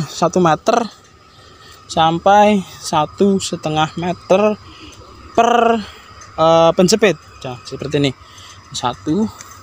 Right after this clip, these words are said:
terus kita kesini sekitar satu setengah meter, dan begitu selanjutnya. Terus, terus.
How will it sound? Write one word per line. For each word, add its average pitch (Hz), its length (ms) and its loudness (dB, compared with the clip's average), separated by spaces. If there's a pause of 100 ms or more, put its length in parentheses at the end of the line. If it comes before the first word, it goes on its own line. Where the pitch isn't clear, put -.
(680)
terus 147 160 -4
kita 139 240 -12
kesini 156 240 -4
sekitar - 240 -2
satu 143 160 -2
setengah 127 320 -2
meter, 185 320 0 (720)
dan 135 160 -10
begitu 147 240 -4
selanjutnya. 135 560 -2 (400)
Terus, 139 240 -2
terus. 151 240 0